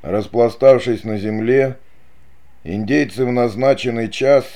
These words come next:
с присущей только им ловкостью и проворством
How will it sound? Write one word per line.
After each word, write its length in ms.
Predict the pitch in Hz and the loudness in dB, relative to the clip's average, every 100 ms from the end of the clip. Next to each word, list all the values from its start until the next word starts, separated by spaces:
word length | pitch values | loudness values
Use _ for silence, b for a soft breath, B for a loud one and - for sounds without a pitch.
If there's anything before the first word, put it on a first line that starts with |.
| - - | -20 -20
с 100 | - | -10
присущей 680 | 107 110 - 151 - 127 | -6 -6 -4 -4 -4 -6
только 420 | 104 131 127 - | -2 -2 0 -2
им 420 | 120 - 143 123 104 | -2 -2 -4 -2 0
ловкостью 800 | 110 127 120 - 104 - 107 104 | 2 2 2 -6 -8 -6 -8 -6
и 120 | 104 | -8
проворством 880 | - 107 107 139 123 - 123 113 | -4 -2 0 -2 -6 -4 -2 -2